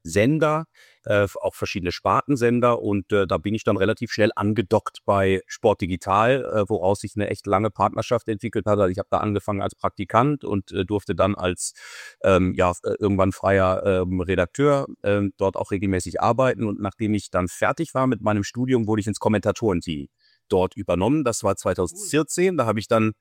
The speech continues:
Speaker 1: mein erstes Live-Spiel,
Speaker 2: Mhm.
Speaker 1: äh, kommentiert, also vor etwas mehr als zehn Jahren. Das war mitten in der Nacht, äh, irgendwie um zwei Uhr morgens, Copa Libertadores, also so das, äh, südamerikanische Äquivalent zur Champions League.
Speaker 2: Oh, geil. Ja.
Speaker 1: In Nacional Montevideo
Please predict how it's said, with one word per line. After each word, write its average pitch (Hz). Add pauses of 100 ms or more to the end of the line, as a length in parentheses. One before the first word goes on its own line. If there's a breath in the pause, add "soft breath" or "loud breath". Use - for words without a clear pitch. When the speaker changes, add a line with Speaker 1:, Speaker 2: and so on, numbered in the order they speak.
(220)
Speaker 1:
mein 98
erstes 110
Live-Spiel, 156
Speaker 2:
Mhm. 175 (140)
Speaker 1:
äh, 117
kommentiert, 135
also 107
vor -
etwas 120
mehr 120
als 113
zehn 120
Jahren. 117
Das 117
war 110
mitten 127
in 165
der 139
Nacht, 117 (500)
äh, 123
irgendwie 143
um 120
zwei 135
Uhr 185
morgens, 143
Copa 165
Libertadores, 139
also 127
so 127
das, 123
äh, 120
südamerikanische 135
Äquivalent 120
zur 120
Champions 127
League. 147 (120)
Speaker 2:
Oh, 202
geil. 156 (140)
Ja. 156 (360)
Speaker 1:
In 110
Nacional 156
Montevideo 160